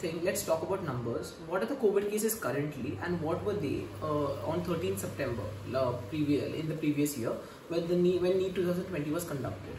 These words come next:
Okay, so, uh, till date we are having two point nine four crore cases recorded in India. Okay, out of which two point eight crore cases are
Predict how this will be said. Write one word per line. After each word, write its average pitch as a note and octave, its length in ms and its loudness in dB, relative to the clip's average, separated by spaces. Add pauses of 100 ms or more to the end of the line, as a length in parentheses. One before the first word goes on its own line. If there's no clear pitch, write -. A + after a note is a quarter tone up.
(140)
Okay, C4 220 -4 (440)
so, C4+ 240 -2 (320)
uh, D3+ 80 -2 (300)
till C4 240 2
date D3 320 -2
we G3 100 4
are G#3 80 2
having G#3 380 2
two A#3+ 80 2 (160)
point C4 260 0
nine F3 240 0
four G3+ 160 2
crore F3 380 -2
cases D3+ 380 -2
recorded C#3+ 500 0
in C#3+ 160 -2
India. B2 360 -6 (280)
Okay, - 220 -4 (340)
out G#3 260 2
of C4+ 260 0
which - 280 -2 (240)
two A3+ 100 2 (140)
point B3 200 2
eight G3+ 280 0
crore F3 220 2
cases D#3+ 460 -4
are F3 220 -2